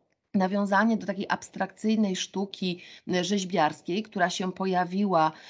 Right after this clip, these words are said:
e, w dwudziestym wieku w, e, kulturze zachodniej i która inspirowała również,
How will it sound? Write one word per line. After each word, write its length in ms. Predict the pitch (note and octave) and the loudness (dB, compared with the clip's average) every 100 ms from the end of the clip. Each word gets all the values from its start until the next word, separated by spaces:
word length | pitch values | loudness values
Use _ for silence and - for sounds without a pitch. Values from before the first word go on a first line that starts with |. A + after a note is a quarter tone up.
| - | -8
e, 220 | - E3 | 0 2
w 160 | D#3 E3+ | 2 -4
dwudziestym 600 | E3 F3+ G3 G3 G3 F3 | -6 -6 -6 -4 -4 -2
wieku 560 | F3 D#3+ D#3+ E3 G3+ A#3 | 0 0 0 0 0 0
w, 160 | - | -2
e, 200 | D3+ E3 | 0 0
kulturze 500 | E3 F#3+ F3 G3+ F#3 | 0 -4 -2 -2 -2
zachodniej 840 | E3+ F3+ F3+ D#3 D3 D3+ G#3 C4+ - | -2 0 2 0 -2 -2 0 -2 -4
i 40 | |
która 340 | - G3 A3 A#3 | -8 0 2 2
inspirowała 880 | G3+ - - F#3 F3+ F#3 G#3 G3+ | 0 -6 -4 -2 0 2 4 4
również, 480 | F3+ F3+ F#3 E3+ F3+ | 2 -4 -4 -4 -4